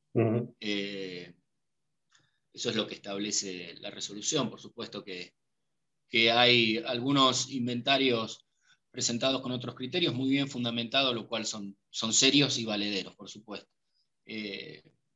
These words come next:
Speaker 2: pero en, está bien, en el caso del, del segundo inventario fue la parcela concéntrica B, concéntrica porque es decir, la A, la, la,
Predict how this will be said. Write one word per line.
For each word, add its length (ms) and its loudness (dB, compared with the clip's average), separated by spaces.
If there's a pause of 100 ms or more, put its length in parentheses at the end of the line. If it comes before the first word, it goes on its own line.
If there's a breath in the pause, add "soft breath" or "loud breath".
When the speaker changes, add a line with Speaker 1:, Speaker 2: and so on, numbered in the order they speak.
(120)
Speaker 2:
pero 160 -6
en, 220 -6
está 260 -4
bien, 160 2
en 60 -2
el 140 -6
caso 340 0
del, 240 -2
del 180 -6
segundo 340 -4
inventario 500 -4
fue 220 -6
la 180 -4
parcela 560 -4
concéntrica 1000 -4
B, 320 -4 (720)
concéntrica 640 -6
porque 300 -12
es 60 -10
decir, 280 -6
la 200 -2
A, 40 0
la, 240 -4
la, 240 -14